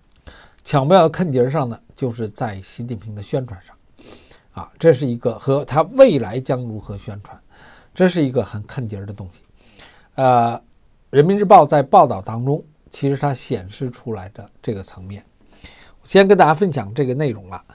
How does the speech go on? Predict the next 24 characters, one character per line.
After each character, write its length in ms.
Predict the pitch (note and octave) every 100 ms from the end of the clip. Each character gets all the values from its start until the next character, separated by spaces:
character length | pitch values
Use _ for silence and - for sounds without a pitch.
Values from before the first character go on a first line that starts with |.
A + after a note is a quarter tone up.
| - _ _
呃， 320 | - C3+ C3+ C3 _ _ -
习 200 | A#2 D#3+
近-， 180 | D#3+ C#3+
新 180 | - F3+
华 160 | F3+ E3+
社 180 | G3 C3
消 200 | C3+ B2
息， 60 |
习 200 | A2+ C#3
近 140 | C#3+ B2
平 160 | B2+
发 180 | - C#3
表 160 | A#2+ G#2+
重 160 | D#3
要 120 | C3+ G#2
讲 240 | G#2 F2+ -
话， 260 | D3+ A#2 - - - _
一 120 | B2+ A#2
百 100 | F#2
二 140 | A2
十 180 | - C#3+
岁， 280 | - B2+ - _ _ _ -
啊， 240 | G2 - -
呃， 180 | B2